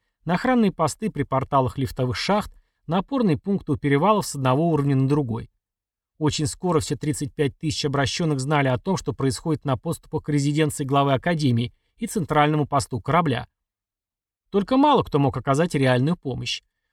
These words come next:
Партия Акила с самого начала была выигрышной. Во всех отсеках Академии и смежных помещениях находилось не более трех тысяч человек,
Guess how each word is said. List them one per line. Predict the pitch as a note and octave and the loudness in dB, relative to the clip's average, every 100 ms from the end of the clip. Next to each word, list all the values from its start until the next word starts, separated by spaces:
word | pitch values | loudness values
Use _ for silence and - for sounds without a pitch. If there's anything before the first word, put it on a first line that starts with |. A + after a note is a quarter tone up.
| _ | _
Партия | G3 G#3+ A3+ G#3 | 0 0 2 0
Акила | - A#3+ F#3+ | 2 0 0
с | |
самого | - G3+ G3 | 0 0 2
начала | G3 F#3+ B3+ G3+ | 2 0 0 0
была | B2+ B2 | 2 0
выигрышной. | A#2+ C3+ A#2 A#2+ - C3 - _ _ _ _ _ | 2 0 0 -8 -8 -12 -16 _ _ _ _ _
Во | C3 C#3+ | -2 0
всех | - D#3+ | 0 -2
отсеках | B3 - F3 - D#3+ | -2 -2 -8 -6 -8
Академии | D3+ D3 D#3+ F3+ C#3 | 0 0 2 2 0
и | |
смежных | - D#3+ C#3 C3 | -2 -4 -2 -4
помещениях | D3+ D3 - G3+ E3+ - | -2 -2 -2 -2 -2 -4
находилось | C#3 D3+ D#3 - | -2 0 0 -2
не | D3+ C#3+ | -4 -2
более | D#3 D3+ | 0 0
трех | - D3+ - | 0 -4 -4
тысяч | D#3 - | -6 -6
человек, | - E3+ F#3 D#3+ | -8 -4 -2 -2